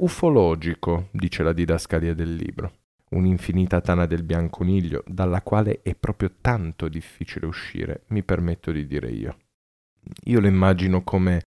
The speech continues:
quell'immensità che ha rischiato di far perdere la ragione ad Alice durante il suo viaggio nel Paese delle Meraviglie.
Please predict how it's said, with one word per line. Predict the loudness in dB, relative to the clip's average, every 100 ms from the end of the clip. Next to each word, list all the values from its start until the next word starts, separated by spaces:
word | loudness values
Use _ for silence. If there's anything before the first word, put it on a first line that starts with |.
| -2
quell'immensità | 2 6 6 6 4 2 -2 2 2
che | 2
ha | 0
rischiato | 0 -2 -4 -2
di | -4
far | -2 -4 -2
perdere | -2 -2 0 0
la | 0 0
ragione | -2 -2 0
ad | 0
Alice | 0 0 -2 -4 -6 0
durante | 2 2 2 -2
il |
suo | -2 -2
viaggio | 0 0 0 0
nel | 0
Paese | -2 -4 -2
delle | -2 -2
Meraviglie. | -4 -4 -4 -4 -4 -8 -12